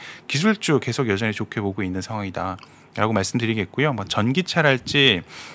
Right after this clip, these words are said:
자율주행과 관련된 테마와 연계된 쪽은 뭐 구조적으로 다시 비가역적으로 옛날로 돌아가진 않을 거기 때문에 그건 구조적인 혁신 투자에 있어서 측면에서 볼 때는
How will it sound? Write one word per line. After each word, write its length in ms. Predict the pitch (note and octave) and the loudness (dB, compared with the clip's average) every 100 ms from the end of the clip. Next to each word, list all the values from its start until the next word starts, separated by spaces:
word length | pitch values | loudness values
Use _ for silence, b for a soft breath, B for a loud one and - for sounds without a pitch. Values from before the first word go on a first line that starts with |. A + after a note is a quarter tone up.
| B - | B -2
자율주행과 640 | - C3+ F3 D#3 D3 C#3+ | 4 6 6 6 4 4
관련된 460 | B2+ G#2 A2 A#2+ A2 | 4 4 2 0 0
테마와 380 | F3 E3 D3+ A2 | 0 4 6 6
연계된 600 | G2+ B2 D#3 C#3+ C3 A#2+ | 4 4 4 4 4 2
쪽은 640 | A2 G2 G#2 A#2+ A2 F2 B B B B B B | -2 -2 0 0 -2 -4 B B B B B B
뭐 100 | B2 | -6
구조적으로 680 | - A#2 D3 A#3 G3+ E3 D#3+ | -4 0 6 8 8 4 2
다시 260 | - G2+ C#3 | 0 -2 -2
비가역적으로 800 | - - G2+ C3+ - E3+ D3+ A#2 | 2 2 6 6 6 2 4 4
옛날로 340 | A#2 F3+ E3+ | 4 4 2
돌아가진 420 | A#2 C#3 D#3+ D#3 | 2 4 4 2
않을 220 | G2 G#2+ | 0 0
거기 240 | C#3+ C#3 A#2+ | -2 -2 -2
때문에 440 | - G2 G2+ C3+ | -2 -4 -2 -2
그건 240 | C3 C3+ B2 | 0 0 0
구조적인 640 | A#2 F#3 F#3+ F3 D#3 D3+ | 2 6 6 6 4 0
혁신 300 | E3+ - E3+ | 0 0 -2
투자에 340 | - D#3 C#3 | -2 0 2
있어서 240 | A#2 A#2+ - | 0 -2 -4
측면에서 420 | - D3+ C#3+ B2 | 0 2 2 0
볼 140 | A2 G2 | -2 -2
때는 340 | G#2 C3 | 0 0